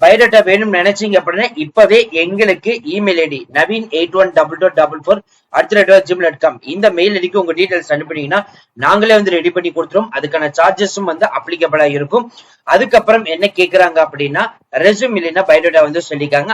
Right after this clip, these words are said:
அடுத்து வந்து வயது, கல்வி, பணி அனுபவம், ஆ, நீங்க என்ன படிச்சிருக்கீங்க, எக்ஸ்பீரியன்ஸ் எதாவது வச்சிருக்கா, பர்த் சர்டிபிகேட் தொடர்பான அசல் நகல், ஒரிஜினல் and ஜெராக்ஸ் ரெண்டுமே வந்து சான்றிதழ் எடுத்துட்டு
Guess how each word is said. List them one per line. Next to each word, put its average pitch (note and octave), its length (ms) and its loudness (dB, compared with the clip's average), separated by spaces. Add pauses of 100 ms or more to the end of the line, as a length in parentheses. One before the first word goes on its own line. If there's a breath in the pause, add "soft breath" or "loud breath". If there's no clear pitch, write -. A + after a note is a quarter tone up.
(140)
அடுத்து E3+ 300 0
வந்து D3+ 180 -8 (200)
வயது, G3 420 2 (440)
கல்வி, G3+ 480 0 (280)
பணி G3+ 260 2 (220)
அனுபவம், D#3+ 520 0 (520 soft breath)
ஆ, C#3+ 40 4 (320)
நீங்க F#3 220 -2
என்ன A3 100 2 (120)
படிச்சிருக்கீங்க, F#3+ 580 0 (260)
எக்ஸ்பீரியன்ஸ் G3+ 380 -4
எதாவது F3+ 180 4
வச்சிருக்கா, E3 360 0 (160)
பர்த் G3+ 260 2
சர்டிபிகேட் D#3+ 560 -4 (560 soft breath)
தொடர்பான F#3 600 4 (260)
அசல் A3 360 2 (260)
நகல், D3+ 300 0 (400)
ஒரிஜினல் G#3+ 540 2 (280)
and F#3+ 200 -4 (520)
ஜெராக்ஸ் F#3 400 2 (300)
ரெண்டுமே A3+ 560 2
வந்து F3+ 200 0 (120)
சான்றிதழ் F3+ 500 0 (140)
எடுத்துட்டு F3+ 320 -4